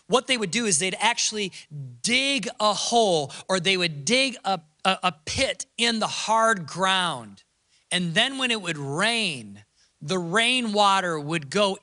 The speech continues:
into this pit or into that hole, and that's how they would drink and they would be able to be hydrated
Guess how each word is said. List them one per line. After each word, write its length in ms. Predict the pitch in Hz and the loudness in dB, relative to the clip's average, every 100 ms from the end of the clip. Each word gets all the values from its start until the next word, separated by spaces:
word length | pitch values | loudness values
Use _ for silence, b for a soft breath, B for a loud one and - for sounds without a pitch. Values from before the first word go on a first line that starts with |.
| - | -2
into 540 | 226 240 233 - - | -2 0 -2 -2 -2
this 300 | 175 175 165 | -2 -2 -2
pit 400 | - - 196 151 | -4 -4 -4 -4
or 160 | 151 156 202 | -6 -4 -2
into 260 | 202 196 | 0 0
that 220 | 175 170 | 0 0
hole, 500 | - - 190 175 147 B B B | -2 -6 -2 0 -2 B B B
and 260 | 165 165 143 | -4 -4 -4
that's 400 | 180 208 220 - | 0 0 0 -2
how 220 | - 196 | 0 0
they 180 | 175 175 | 2 -2
would 260 | 156 147 123 | -2 -6 -8
drink 480 | 147 196 180 151 - | -6 -2 -2 -2 -8
and 120 | 156 | -6
they 120 | 160 | -4
would 180 | 151 143 | -4 -6
be 160 | 151 160 | -4 -2
able 160 | 156 | -4
to 80 | 147 | -4
be 100 | 135 | -6
hydrated 840 | 117 - 185 170 139 135 131 127 | -8 0 0 0 -4 -4 -4 -6